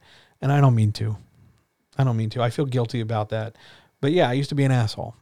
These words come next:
I am less of an asshole now. I think I am worth a shot, especially by those people who didn't give me one before because they just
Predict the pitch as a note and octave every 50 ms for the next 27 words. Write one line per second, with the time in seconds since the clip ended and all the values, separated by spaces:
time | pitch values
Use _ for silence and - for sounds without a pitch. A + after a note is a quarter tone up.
0 | _ _ - C3+ D3+ E3 D#3+ D3+ D#3 D3+ C3 - C3 B2 A#2 A2+ A2 G#2+ A2 -
1 | - - C#2 F2 F#2+ G#2 - _ _ _ _ _ _ _ _ _ _ _ _ _
2 | _ _ _ _ _ _ _ _ _ - B2 A#2 G#2+ - - C#3 C3 B2+ B2 B2
3 | - - _ - B2+ B2 B2 B2 B2 B2 A#2 - - - A#2+ A#2+ A#2 A#2 A#2 A#2
4 | A#2 A#2 A#2 A2+ A2 - _ _ _ _ _ _ - _ _ _ _ _ _ C3+
5 | C3 B2+ C3 C3 C3+ C#3 D3 D3 C3+ - - - - _ _ _ _ B2 G#2+ -
6 | - - A#2+ B2 D3 E3 F3 - _ _ _ _ _ - - - _ _ _ _
7 | _ _ - - - C#3+ B2 - C#3+ C3 C3 B2+ B2 B2 B2+ B2 - - - C3+
8 | C3+ A#2+ A#2 A#2+ A#2+ A#2 A#2+ B2 B2+ A#2 A2 A#2 A#2 A#2+ B2+ B2 A#2+ A#2+ A#2+ A#2+
9 | A2+ G#2+ - - A#2+ B2 C3 C#3 C#3+ C#3+ - - G#2 A2 - B2+ A2+ A2+ A#2 A2+
10 | A2 A2 A#2 A2 -